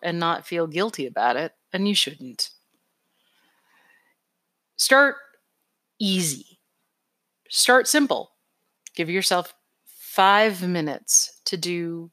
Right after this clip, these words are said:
something, anything that makes you happy, that makes you feel alive every day. Try five minutes for a week,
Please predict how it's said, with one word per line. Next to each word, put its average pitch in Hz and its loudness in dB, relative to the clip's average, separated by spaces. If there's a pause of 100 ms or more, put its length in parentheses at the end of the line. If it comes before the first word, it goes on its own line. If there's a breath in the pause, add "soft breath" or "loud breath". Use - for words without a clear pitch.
something, 294 0 (1080)
anything 311 2 (1200)
that 202 2
makes 185 2
you 196 -4
happy, 147 -2 (380)
that - -8
makes 175 -2
you 262 4
feel 196 0
alive 143 -4 (380)
every 147 -4
day. - -14 (1600)
Try 190 2
five 220 2
minutes 196 2
for 175 -2
a 165 0
week, 139 -10